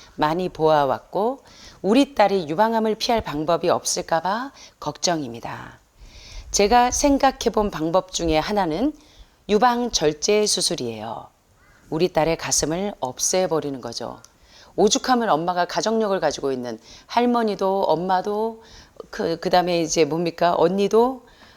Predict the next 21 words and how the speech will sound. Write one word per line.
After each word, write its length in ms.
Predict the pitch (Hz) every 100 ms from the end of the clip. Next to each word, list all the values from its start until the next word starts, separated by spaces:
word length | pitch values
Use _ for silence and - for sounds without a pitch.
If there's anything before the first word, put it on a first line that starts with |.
| _
아, 160 | 185 185
그래서 260 | - 185 190
오죽하면 400 | 202 208 220 208
자기 220 | 175 190
딸 200 | 196 170
아홉 240 | 175 233
살짜리 460 | - 240 - 185 180
딸을 360 | 185 180 143 - - - -
걱정하는 600 | 185 - 196 170 156 139
엄마가 560 | 135 139 143 147 - _ _ - _ _ _
아, 260 | 135 123 123
머리를 340 | - 196 233 226
짜내고 380 | 247 269 240
짜내고 340 | 214 226 226 196
생각해낸 500 | 233 220 208 180 160
게 80 | 147
뭐냐면 540 | 135 131 147 196 185 - - -
<laughs> 320 | - - - -
유방을 300 | 185 180 165
절제하는 540 | 156 151 170 151 135
수술이에요. 560 | 131 - - 120 107